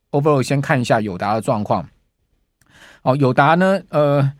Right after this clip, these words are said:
还是在亏损的一个状况哈，友达没办法转盈了哈，基本上持续在亏损哦，面板的状况还是没有办法明显有起色哈。那另外就是说，在终端需求没有全面复苏的情况之下呢，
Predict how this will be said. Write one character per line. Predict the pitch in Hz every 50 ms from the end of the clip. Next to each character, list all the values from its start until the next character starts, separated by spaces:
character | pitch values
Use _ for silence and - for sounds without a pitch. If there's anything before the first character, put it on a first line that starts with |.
| _ _ _ _ _ _ _ _
还 | _ - 139
是 | 143 139 185
在 | 190 233
亏 | - - 180 170
损 | 175 - 151 110
的 | 107
一 | 113
个 | 120 151
状 | 135 151 143 123 123
况 | - 143 127 87 82
哈， | - 98 90 101
友 | 127 123 123
达 | 143 139 139 139 147 156 160 143 - - _ _ _ _ _ _ _ _ _ -
没 | 202 165 160
办 | 175 190 170
法 | 156
转 | 143 165 135 113 110
盈 | 110 107 107 113
了 | 131 123 104 104
哈， | 104 113 107 98 104 104
基 | - - 180
本 | 170 147 135
上 | 135 160 151 151 147 147 147 151 156 143 - _ _ _ _ - - _ - 147
持 | - - - 147 143
续 | 147 185
在 | 156 175 160
亏 | 151 - 156 151
损 | 156 143 156 117 104
哦， | 110 117
面 | 139 180 180 156
板 | 143 120 123
的 | 135
状 | 131 180 160
况 | 156 143
还 | 147 139
是 | 156
没 | 160 156
有 | 160 151
办 | - 156 143 131
法 | 120 127 117 117 113
明 | 117 127 147 156
显 | 139 143 120 120
有 | 120 127
起 | 135 - - - 110 101
色 | - - 165 143 110 - -
哈。 | - - - - - - - - - _
那 | - 175 160 156 151 151 156
另 | 170 196 208
外 | 202 196 -
就 | 175 190 185 180
是 | 170
说， | 139 - 180 180 180 180 180
在 | 175 - 185 160
终 | 151 185 175 180
端 | 175 175 175 180
需 | 175 - 180
求 | 170 - 147 127 135 135 143 151 -
没 | - 160 151 170
有 | 160 123
全 | - - 131
面 | 156 160 156
复 | 143 165 170 156
苏 | 143 160
的 | 151 147
情 | 135 - - 120
况 | 127 156 143 143
之 | 143
下 | 143 139 - 170 143 135
呢， | 131 131 131 135 139